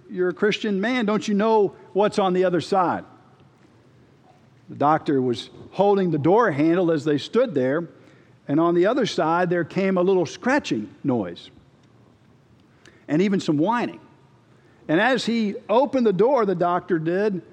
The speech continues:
his dog sprang into his examining room at his practice and jumped up on him and just had a, a glad, joyful, uh, experience as dogs do.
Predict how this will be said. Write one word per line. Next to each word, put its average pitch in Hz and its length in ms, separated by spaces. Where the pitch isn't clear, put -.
his 202 220
dog 165 640
sprang 240 680
into 202 800
his 185 260
examining 185 760
room 120 500
at 147 140
his 143 100
practice 180 640
and 147 160
jumped 202 400
up 214 280
on 131 260
him 165 160
and 135 240
just 175 160
had 180 200
a, 139 260
a 147 120
glad, 180 480
joyful, 160 560
uh, 147 120
experience 156 680
as 147 220
dogs 156 480
do. 143 300